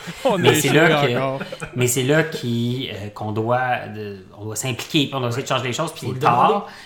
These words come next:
Speaker 2: Mais je veux dire, si c'est pas à cette élection-ci, c'est à la prochaine élection qu'il va falloir le demander. Puis
Speaker 3: Mm.
Speaker 2: on, tu sais, on a quand même des risques de gouvernement minoritaire encore.
Speaker 3: Mm-hmm.
Speaker 2: Fait que c'est important de, d'aller changer ces choses-là, aller changer cette mentalité-là,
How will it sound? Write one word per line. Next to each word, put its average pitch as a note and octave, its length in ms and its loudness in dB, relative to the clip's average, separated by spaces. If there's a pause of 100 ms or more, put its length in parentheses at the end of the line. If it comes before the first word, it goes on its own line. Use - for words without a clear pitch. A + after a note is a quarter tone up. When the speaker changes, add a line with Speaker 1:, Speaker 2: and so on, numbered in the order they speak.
(120)
Speaker 2:
Mais A#2 140 0
je A2+ 80 -2
veux A2 40 -6
dire, A2 140 -4
si - 160 -4
c'est D#3 160 -2
pas D#3+ 60 2
à D3 40 6
cette C3 200 -6
élection-ci, A#2 720 -4
c'est - 160 -4
à G#2 40 0
la G#2 60 0
prochaine A#2 300 -6
élection B2 460 -6
qu'il A#2+ 180 -14
va G#2 80 -6
falloir A2 260 -4
le A2 120 -6
demander. A2 480 -4
Puis B2 200 -10
Speaker 3:
Mm. A2+ 80 -8
Speaker 2:
on, G#2 200 -8
tu - 80 -
sais, - 40 -10
on B2 100 -4
a G#2+ 60 -8
quand C3 120 -2
même C3+ 100 0
des B2 160 -4
risques A#2+ 140 -4
de A#2 60 -2
gouvernement A2 300 -6
minoritaire A2 500 -6
encore. A2 480 -4
Speaker 3:
Mm-hmm. A2 420 -18
Speaker 2:
Fait G#2+ 100 -12
que - 60 -8
c'est G#2+ 80 -6
important B2 380 -6
de, G#2+ 320 -6
d'aller A#2 640 -4
changer C3 400 0
ces C#3 140 -6
choses-là, A#2 340 -4
aller A#2 140 -2
changer C3 260 -6
cette C3+ 180 -8
mentalité-là, G#2 680 -8